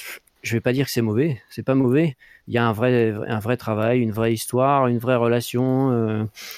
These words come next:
entre le monde réel, le monde des morts. Les personnages sont, sont pas mal construits. Euh, c'est, c'est quand même à la base, je pense, une, plutôt une histoire d'amour. C'est-à-dire qu'il y a une quête, voilà, elle essaye de retrouver son, son ex con-, conjoint et,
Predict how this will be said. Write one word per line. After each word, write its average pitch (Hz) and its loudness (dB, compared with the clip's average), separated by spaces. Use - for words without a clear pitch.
entre 107 -6
le 107 0
monde 110 2
réel, 107 2
le 104 0
monde 104 -2
des 104 0
morts. 107 0
Les 113 -2
personnages 120 0
sont, 110 -4
sont 117 -4
pas 113 0
mal 117 2
construits. 170 2
Euh, 131 4
c'est, 123 -4
c'est - -4
quand 139 0
même 147 2
à 139 4
la 135 4
base, 147 2
je - -12
pense, 127 -6
une, 107 -2
plutôt 117 -6
une 117 0
histoire 117 -2
d'amour. 123 0
C'est-à-dire 107 -10
qu'il 104 -6
y 101 -4
a 101 -4
une 101 -6
quête, 123 -2
voilà, 104 -2
elle 101 -2
essaye 101 -4
de 98 -4
retrouver 101 -4
son, 104 -6
son 104 -4
ex 104 -4
con-, 95 -12
conjoint 113 0
et, 64 -4